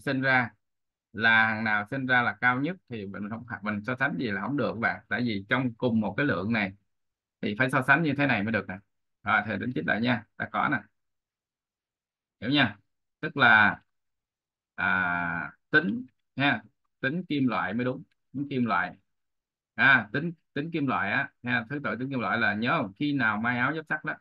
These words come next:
Nhớ, nhớ xin phép hỏi cửa hàng, à, Á Phi Âu đó nha. Là M G nè. Giáp nó đứng trước cái gì? Sắt.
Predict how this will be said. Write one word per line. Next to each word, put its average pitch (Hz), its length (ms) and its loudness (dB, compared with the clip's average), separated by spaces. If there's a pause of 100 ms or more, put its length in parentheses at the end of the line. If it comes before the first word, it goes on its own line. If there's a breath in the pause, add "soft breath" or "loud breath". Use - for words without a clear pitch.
(600)
Nhớ, 151 280 0 (840)
nhớ 139 220 2
xin 131 140 -2
phép 156 200 -2
hỏi 113 320 -2
cửa 117 120 -2
hàng, 107 300 0
à, 95 320 -2
Á 143 180 0
Phi 160 60 -2
Âu 127 200 4
đó 143 180 2
nha. 123 240 2
Là 104 100 0
M 107 100 -2 (180)
G 110 40 0 (200)
nè. 95 100 -2 (840)
Giáp 135 360 2
nó 139 120 0
đứng 147 220 -4
trước 160 200 -2
cái 156 100 -6
gì? 107 200 -2 (520)
Sắt. 143 120 2